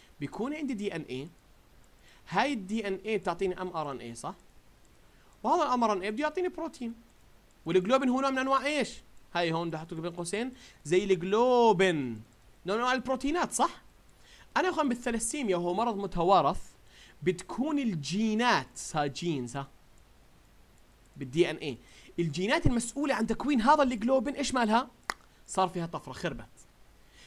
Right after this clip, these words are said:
فهل في جينات لتكوين الجلوبين عندي في الثلاسيميا؟ لا، بكون خربانة.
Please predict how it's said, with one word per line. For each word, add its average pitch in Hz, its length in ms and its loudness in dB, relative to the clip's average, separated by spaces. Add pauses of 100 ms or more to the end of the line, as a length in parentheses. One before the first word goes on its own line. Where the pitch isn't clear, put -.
(120)
فهل 214 320 0
في 302 180 0
جينات 254 460 -2
لتكوين 240 880 4
الجلوبين 185 640 6
عندي 190 240 -4
في 165 60 -16
الثلاسيميا؟ 226 560 -6
لا، 156 140 -8
بكون - 180 -14
خربانة. 127 400 -12